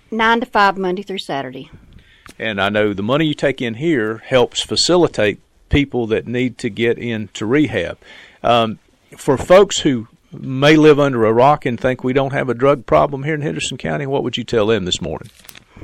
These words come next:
Speaker 1: Wake up. <laughs> Because it is here and it is real, and people need to stand up and take a stand against it. And that's the only way that we're gonna make a difference is stand together and quit,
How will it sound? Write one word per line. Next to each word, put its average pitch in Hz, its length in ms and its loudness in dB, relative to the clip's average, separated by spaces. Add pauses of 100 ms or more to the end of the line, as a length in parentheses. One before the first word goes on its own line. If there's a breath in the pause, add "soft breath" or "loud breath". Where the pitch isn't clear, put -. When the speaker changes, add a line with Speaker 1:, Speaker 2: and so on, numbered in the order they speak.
(140 loud breath)
Speaker 1:
Wake 175 260 -6
up. 214 260 -6
<laughs> - 1040 -10 (360 loud breath)
Because 202 420 -2
it 208 160 -2
is 196 220 -2
here 196 360 -4
and 175 120 -6
it 180 100 -6
is 185 260 -6
real, 185 460 -6 (560 loud breath)
and 165 520 -6 (420)
people 208 300 -6
need 190 180 -4
to 196 60 -6
stand 185 380 -6
up 185 220 -6
and 180 120 -8
take 196 160 -12
a 202 60 -16
stand 185 320 -6
against 196 420 -10
it. 165 200 -8
And 175 120 -4
that's 160 180 -8
the - 100 -6
only 208 220 -4
way 180 300 -2
that 175 180 -6
we're 185 160 -4
gonna 175 280 -4 (760 loud breath)
make 214 280 0
a 175 80 -2
difference 208 560 -2
is 175 180 -10
stand 202 380 -6
together 170 720 -4
and 175 180 -4
quit, 190 460 -4